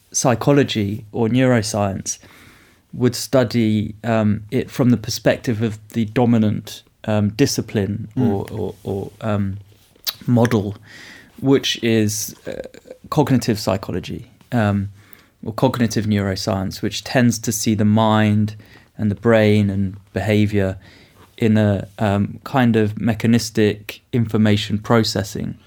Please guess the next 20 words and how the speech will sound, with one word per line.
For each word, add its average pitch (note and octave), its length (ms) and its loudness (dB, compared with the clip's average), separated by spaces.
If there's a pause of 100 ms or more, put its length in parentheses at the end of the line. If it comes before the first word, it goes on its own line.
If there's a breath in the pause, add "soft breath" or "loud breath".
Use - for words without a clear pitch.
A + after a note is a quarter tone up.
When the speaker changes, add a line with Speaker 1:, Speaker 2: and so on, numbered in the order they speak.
(120)
Speaker 1:
sense. D3+ 320 -2
Speaker 2:
Do D3+ 100 4
you E3 60 6
understand E3+ 460 2
the, B2 140 2
the, G#2 160 -6
like, A2 320 2 (380)
uh, - 1120 -4 (100)
cognit-, D#3 560 0 (420)
like, A2+ 300 4
all C3+ 420 4 (800)
cognitive A2 640 2
sciences F2+ 720 -4 (260)
and G2 200 -2
all G2 260 0
cognitive F#2+ 840 -4
related, E2 480 -4 (280)
they, A#2+ 500 4 (600 loud breath)
that, C3 320 4 (280)
that G#2+ 240 0